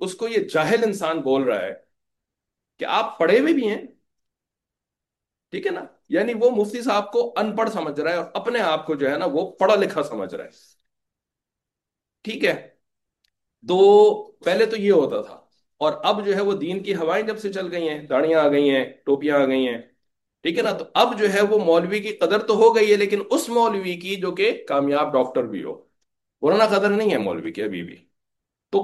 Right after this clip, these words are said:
कदर तो फिर doctor ही की हुई ना, कदर मौलवी की तो फिर भी नहीं हुई। और मौलवी की कदर का क्या करना है तुमने? असल में तो दीनी उलूम, असल में तो अल्लाह के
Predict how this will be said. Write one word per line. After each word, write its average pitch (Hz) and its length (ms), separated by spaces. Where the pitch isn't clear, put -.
कदर 196 280
तो 214 120
फिर 220 140
doctor 185 360
ही 320 80
की 269 100
हुई 123 200
ना, 185 180
कदर 220 220
मौलवी 190 340
की 277 80
तो 269 100
फिर 277 180
भी 320 120
नहीं 277 160
हुई। - 220
और 160 140
मौलवी 180 400
की 254 100
कदर 233 260
का 233 140
क्या 226 200
करना 170 280
है 147 120
तुमने? 131 320
असल 226 420
में 208 220
तो 226 220
दीनी 202 360
उलूम, 202 600
असल 196 320
में 220 180
तो 226 80
अल्लाह 202 360
के 220 160